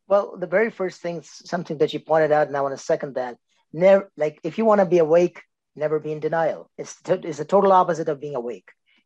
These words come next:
You know, if you're in denial about, about reality and you just want to sugarcoat it, it's, that's anything but spirituality. So it's like, uh, half the time people are saying, "Oh, look at things positively." And they're dodging,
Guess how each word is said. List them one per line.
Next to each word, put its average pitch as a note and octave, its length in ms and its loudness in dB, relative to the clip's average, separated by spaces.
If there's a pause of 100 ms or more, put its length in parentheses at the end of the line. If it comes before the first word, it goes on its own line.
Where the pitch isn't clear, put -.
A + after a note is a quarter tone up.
You C3 60 -8
know, D3+ 80 2
if E3 200 -2
you're A3 180 6
in G#3 120 4
denial F3+ 400 6
about, F3 460 4 (100)
about D#3+ 260 -2
reality D#3 400 -2
and D#3+ 80 -12
you D3 80 -16
just D3 140 -20
want D#3+ 160 -6
to - 40 -18
sugarcoat E3 500 -2
it, F#3 120 0 (540)
it's, E3 400 -12
that's E3+ 260 -4
anything F3+ 360 -4
but D3 100 -2
spirituality. A2 800 -10
So - 200 -6
it's D#3+ 180 -2
like, F3 200 0
uh, F3 240 2
half F#3 280 2
the G3 80 -8
time F#3 260 -2
people F3+ 260 -10
are D#3 60 -6
saying, D#3+ 380 -4 (240)
"Oh, G3 60 6
look G#3 260 6
at G#3 120 2
things G3+ 200 -6
positively." D#3 640 -2 (240)
And G#3 100 -2
they're G3 240 2
dodging, G#3+ 600 0